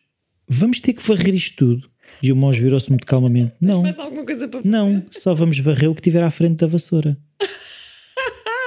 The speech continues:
Speaker 2: Muito bom,
Speaker 1: E, e,
Speaker 2: muito bom.
Speaker 1: e a questão é, não, a única coisa que a gente vai varrer é o que está à frente da vassoura.
Speaker 2: Sim, sim, sim,
Speaker 1: Se eu,
Speaker 2: sim.
Speaker 1: se eu olhar para aquele pátio enorme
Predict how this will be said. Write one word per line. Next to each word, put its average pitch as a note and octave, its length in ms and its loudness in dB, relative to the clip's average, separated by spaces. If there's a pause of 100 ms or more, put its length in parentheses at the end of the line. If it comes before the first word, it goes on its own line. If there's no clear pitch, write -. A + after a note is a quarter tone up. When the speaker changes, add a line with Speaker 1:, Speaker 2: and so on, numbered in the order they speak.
(160)
Speaker 2:
Muito G4 460 -2
bom, E4 280 -4 (220)
Speaker 1:
E, F#3+ 280 0
e, - 20 0
Speaker 2:
muito C#4 380 -6
bom. A3+ 80 -4
Speaker 1:
e G3+ 120 2
a G3+ 60 -2
questão B3+ 260 -2
é, G#3 180 -2 (340)
não, A#3 220 0
a F#3+ 60 4
única A#3+ 280 2
coisa A#3 180 2
que G3+ 60 0
a - 20 4
gente G3 140 2
vai G3 100 2
varrer F3+ 260 0
é A#3+ 40 2
o A#3 40 -2
que - 80 -10
está A#3 260 -4
à A3 40 2
frente A3+ 300 0
da A3+ 100 0
vassoura. A3 580 0
Speaker 2:
Sim, G#3 220 -8
sim, G3+ 280 -8
sim, D#3+ 80 -12
Speaker 1:
Se - 220 -6
eu, A#3+ 180 -2
Speaker 2:
sim. A#3 60 -4
Speaker 1:
se - 180 -6
eu B3+ 100 2
olhar C#3+ 380 0
para C3+ 140 -4
aquele F#3 260 -2
pátio C#3+ 340 -2
enorme C#3 500 0